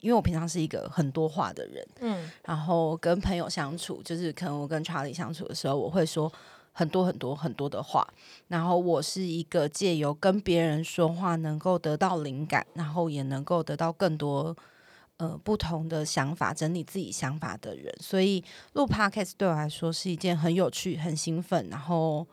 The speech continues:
Speaker 1: 嗯，觉得让我今天心情很好的一个很重要的事情。然后所以我今天的分数有八十七分。可是刚 Charlie 你说你的分数好像有一点低耶，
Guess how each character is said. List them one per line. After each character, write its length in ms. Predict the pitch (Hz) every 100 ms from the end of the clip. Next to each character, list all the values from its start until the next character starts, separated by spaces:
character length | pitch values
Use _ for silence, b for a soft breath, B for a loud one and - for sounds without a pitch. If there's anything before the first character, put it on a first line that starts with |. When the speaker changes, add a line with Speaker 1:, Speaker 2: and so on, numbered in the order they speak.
| b b b b b _
Speaker 1:
嗯， 360 | 165 156 196 131 127 - b b -
觉 160 | 160
得 540 | 160 165 139 90 62 - b _ _
让 260 | - 208 170
我 200 | 151 139
今 240 | 143 165
天 280 | 170 180 175
心 280 | 170 180 190
情 220 | - 151
很 220 | 139 147
好 260 | 156 151 123
的 120 | 123
一 100 | 139
个 140 | 156 170
很 200 | 139 123
重 200 | 165 147
要 200 | 151 117
的 220 | 90 -
事 260 | - 180 135
情。 340 | - - - - _
然 140 | 127
后 260 | 135 143 120
所 160 | -
以 180 | 135 117
我 100 | 76
今 100 | -
天 80 | 165
的 60 | 113
分 140 | 151
数 100 | 156
有 60 | -
八 160 | 147
十 120 | 165 -
七 200 | - 143
分。 240 | - 71 - B B
可 120 | -
是 160 | 233 320
刚 280 | 285 254 254
Charlie 280 | 233 202 202
你 140 | 175
说 220 | 160 170
你 160 | 175 135
的 320 | - 110 82 - B B B
分 220 | 233 240
数 120 | 262
好 120 | -
像 160 | 170 165
有 80 | 127
一 60 |
点 180 | 170 107 - _
低 200 | 165 156
耶， 220 | 139 -